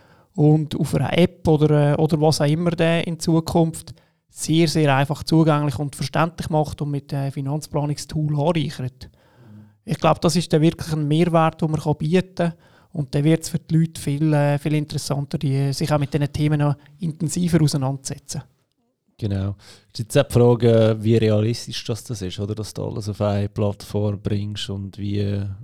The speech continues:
Speaker 2: wie aussagefreundlich sind die Kunden, weil die müssen ja auch ihre Daten dazu aufladen.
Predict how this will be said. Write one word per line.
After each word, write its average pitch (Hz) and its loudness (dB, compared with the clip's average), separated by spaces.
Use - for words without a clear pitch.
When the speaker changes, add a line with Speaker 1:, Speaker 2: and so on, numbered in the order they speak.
Speaker 2:
wie 107 -8
aussagefreundlich 113 -2
sind 104 -8
die 101 -2
Kunden, 107 -6
weil 98 -2
die 107 -6
müssen 107 -8
ja 98 -4
auch 107 -4
ihre 104 -4
Daten 104 -6
dazu 101 -8
aufladen. 104 -6